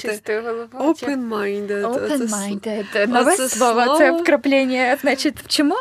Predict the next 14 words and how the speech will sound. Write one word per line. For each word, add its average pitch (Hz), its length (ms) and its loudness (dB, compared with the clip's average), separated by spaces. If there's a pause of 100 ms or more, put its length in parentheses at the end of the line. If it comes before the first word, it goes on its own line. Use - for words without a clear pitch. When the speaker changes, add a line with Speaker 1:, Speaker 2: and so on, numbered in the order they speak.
Speaker 1:
англійську, 247 560 -2
рубрика 403 400 -2
«Вчимо 277 320 -4
англійську» 370 640 4
Ксенію 339 600 0
і 294 100 -2
Марію. 247 540 -2
Open-minded. 262 1120 0 (640)
<laughs> 247 100 -2
Людина, 403 440 -2
в 339 60 -6
якої 294 480 -4
широкий 269 440 -4
кругозір. 233 720 -6